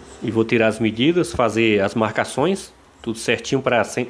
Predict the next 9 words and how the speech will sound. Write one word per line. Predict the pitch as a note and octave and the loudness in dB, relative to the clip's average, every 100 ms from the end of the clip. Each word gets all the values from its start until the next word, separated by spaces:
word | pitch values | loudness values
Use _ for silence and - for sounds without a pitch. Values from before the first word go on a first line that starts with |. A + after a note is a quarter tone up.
| - | -4
deixar | A#2 - A#2 | -4 0 -2
ele | A2+ | -2
bem | G#2+ B2+ A#2 | -2 -2 -4
centralizado. | - A#2 G#2+ A#2+ A#2 A2+ A#2+ C#3+ E3 - - - - - - - - - - - - - - - - _ - - - - - - - - - - - - - - - - - - - - - _ _ _ _ - | -6 -8 -4 -2 0 0 0 0 -4 -10 -14 -20 -20 -20 -20 -20 -20 -20 -20 -20 -20 -16 -16 -16 -20 _ -20 -16 -16 -16 -20 -20 -20 -14 -14 -14 -20 -20 -16 -14 -14 -18 -20 -20 -20 -20 -20 _ _ _ _ -8
Aqui | A#2 - A2+ | -6 -2 0
já | A2+ | 0
fiz | - A#2+ G#2+ F#2+ F#2 - - _ _ _ | 2 2 2 0 -6 -12 -20 _ _ _
as | A2 G2+ | -10 -6
marcações. | G#2+ G#2 B2 - D3 F#3 F#3+ | -6 -2 -4 0 0 0 -2